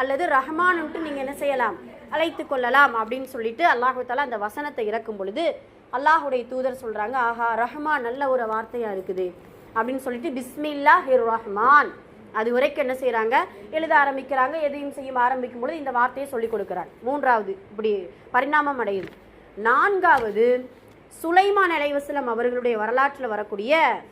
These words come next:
பல்கைஸ், நம்ம சபா நாட்டு இளவரசியா இருக்கக்கூடிய பல்கிஸ், ஆ, அந்த அரசிக்கு கடிதம் எழுதும்போது சுலைமான் அலைஹிஸ்ஸலாம் "பிஸ்மில்லாஹிர்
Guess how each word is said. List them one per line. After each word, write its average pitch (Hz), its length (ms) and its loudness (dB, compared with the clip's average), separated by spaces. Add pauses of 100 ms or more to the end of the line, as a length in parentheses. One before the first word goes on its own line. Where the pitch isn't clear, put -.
(380)
பல்கைஸ், 302 540 0
நம்ம 240 240 -2 (100)
சபா 302 300 6
நாட்டு 294 320 0
இளவரசியா 262 640 -4
இருக்கக்கூடிய 226 440 -2 (460)
பல்கிஸ், 320 480 0
ஆ, 262 100 4 (600)
அந்த 233 240 0
அரசிக்கு 269 500 0
கடிதம் 302 420 -2
எழுதும்போது 240 380 -2
சுலைமான் 294 320 -2
அலைஹிஸ்ஸலாம் 262 460 -2
"பிஸ்மில்லாஹிர் 285 800 4